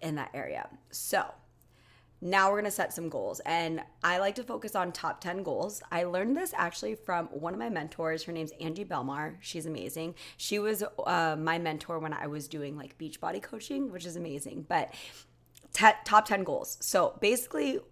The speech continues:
what you do is you have these areas that you know you wanna change. So let's say you have career, you have health, and you have relationship. And you were like, "Those are three areas that are, like,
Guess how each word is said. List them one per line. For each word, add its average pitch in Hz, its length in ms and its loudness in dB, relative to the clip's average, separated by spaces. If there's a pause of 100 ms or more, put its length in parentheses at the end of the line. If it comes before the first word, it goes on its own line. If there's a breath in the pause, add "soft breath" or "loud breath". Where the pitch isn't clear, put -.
(180)
what 185 240 6
you 190 100 0
do 151 200 0
is 151 200 0 (220 soft breath)
you 175 140 2
have 208 200 8
these 240 320 0
areas 160 300 4
that 160 100 -4
you 160 80 0
know 151 80 0
you 147 140 -2
wanna 139 140 -4
change. - 400 -10 (240 loud breath)
So - 120 2
let's 175 240 6
say 190 160 6
you 190 140 2
have 175 200 0
career, 226 720 2 (360 loud breath)
you 165 120 2
have 160 120 2
health, 190 580 6
and 180 180 0
you 165 60 2
have 156 160 0
relationship. - 760 -6
And 160 140 4
you 160 80 2
were 156 60 2
like, 147 300 -2
"Those 202 240 6
are 226 80 0
three 185 260 -2
areas 151 340 0
that 151 160 -2
are, 147 100 0
like, 131 320 -4